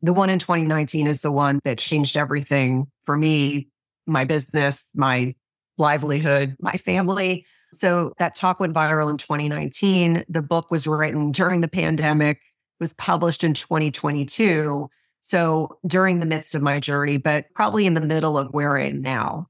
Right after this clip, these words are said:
I know, in a lot of different levels, it's really a testament to all the women that I didn't really understand when I was a twenty-something nurse practitioner. And I'm like, "Why are all these women in their forties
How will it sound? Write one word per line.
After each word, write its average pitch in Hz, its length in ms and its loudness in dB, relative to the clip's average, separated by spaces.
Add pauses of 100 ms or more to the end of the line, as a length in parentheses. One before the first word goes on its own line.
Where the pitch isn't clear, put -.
I 185 140 2
know, 190 100 2
in 185 160 0
a 185 100 4
lot 175 220 2
of 185 80 0
different 165 240 -2
levels, 151 320 0
it's 147 200 -4
really 156 640 -2
a 143 260 -4
testament 147 720 0
to - 140 -4
all 147 160 0
the 147 80 0
women 143 400 2
that 135 100 0
I 135 160 0 (100)
didn't 151 300 0
really 139 320 0
understand 135 720 0
when 139 80 2
I 135 80 2
was 135 160 -2
a 139 80 -4
twenty-something 143 960 -2
nurse 151 220 0
practitioner. 139 840 -2 (260)
And 175 80 2
I'm 170 80 0
like, 170 180 0
"Why 151 240 -2
are 330 140 0
all 285 140 2
these 254 240 0
women 175 340 0
in 151 140 0
their 143 180 -2
forties 165 880 -2